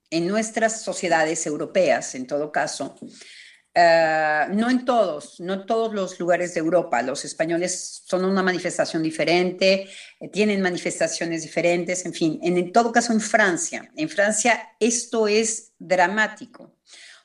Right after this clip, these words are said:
porque, eh, podemos constatar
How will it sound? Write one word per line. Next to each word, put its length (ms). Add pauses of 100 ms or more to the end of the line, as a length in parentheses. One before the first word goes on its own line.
(140)
porque, 800
eh, 400
podemos 340
constatar 840